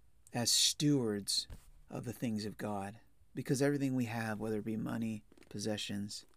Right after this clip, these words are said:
family, friends, jobs, ministry, opportunities,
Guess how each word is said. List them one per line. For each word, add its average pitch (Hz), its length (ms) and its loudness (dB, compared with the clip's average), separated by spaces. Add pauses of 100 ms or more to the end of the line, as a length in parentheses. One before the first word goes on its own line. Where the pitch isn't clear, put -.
(160)
family, 107 560 -2 (240)
friends, 107 560 -4 (920)
jobs, 110 640 -2 (1160)
ministry, 107 720 -2
opportunities, 104 960 -6